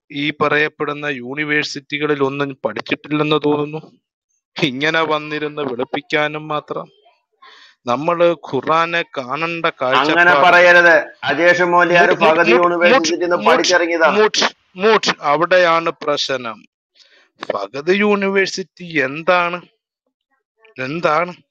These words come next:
Speaker 2: അദ്ദേഹം
Speaker 1: നമ്മള്
Speaker 2: പണ്ഡിതനായ
Speaker 1: മനസ്സിലാക്കുമ്പോൾ
Speaker 2: അലൻ യൂസഫിനോട് കൂടെ ഇരുന്ന് പഠിച്ച
Speaker 1: മ്യൂട്ട്,
Speaker 2: ആളാണ്.
Speaker 1: മ്യൂട്ട്, മ്യൂട്ട്, മ്യൂട്ട്,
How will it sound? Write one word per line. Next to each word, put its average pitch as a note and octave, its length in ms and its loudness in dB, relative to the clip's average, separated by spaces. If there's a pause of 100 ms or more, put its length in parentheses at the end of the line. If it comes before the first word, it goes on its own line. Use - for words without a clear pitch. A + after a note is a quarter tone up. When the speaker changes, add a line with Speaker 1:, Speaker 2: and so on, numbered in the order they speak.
(220)
Speaker 2:
അദ്ദേഹം D#3+ 420 4
Speaker 1:
നമ്മള് D#3+ 100 -6
Speaker 2:
പണ്ഡിതനായ F#3 680 6
Speaker 1:
മനസ്സിലാക്കുമ്പോൾ F#3+ 640 6
Speaker 2:
അലൻ F#3 320 6
യൂസഫിനോട് F#3+ 720 4
കൂടെ F3 360 4
ഇരുന്ന് G3 240 6
പഠിച്ച F3+ 300 2
Speaker 1:
മ്യൂട്ട്, F#3 260 8
Speaker 2:
ആളാണ്. F#3 320 6 (1040)
Speaker 1:
മ്യൂട്ട്, F#3+ 480 0
മ്യൂട്ട്, G#3 340 0
മ്യൂട്ട്, A#3 460 -2